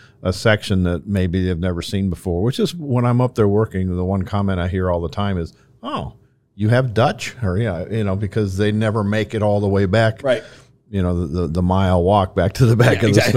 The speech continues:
Speaker 1: store.
Speaker 2: <laughs>
Speaker 1: So it,
Speaker 2: It's a
Speaker 1: it's
Speaker 2: pilgrimage.
Speaker 1: so it, it is a, a way of driving customers back into the, the rest of the sections. So.
Speaker 2: Sure.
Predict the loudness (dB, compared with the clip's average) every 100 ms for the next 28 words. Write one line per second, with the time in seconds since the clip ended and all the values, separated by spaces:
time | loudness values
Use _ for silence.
0 | 4 4 4 2 2 0 -2 -6 0 4
1 | 6 6 4 4 2 2 -2 -4 -12 -12
2 | -14 -18 -20 2 6 8 8 6 6 6
3 | 6 6 6 4 4 2 2 2 4 4
4 | 2 -2 -10 -10 -4 0 2 2 0 0
5 | -2 -2 -4 -2 -2 0 -2 -4 -4 -4
6 | -6 -6 -8 -8 -4 -2 -4 -4 -10 -6
7 | -6 -6 -10 -10 -10 -6 -6 -6 -8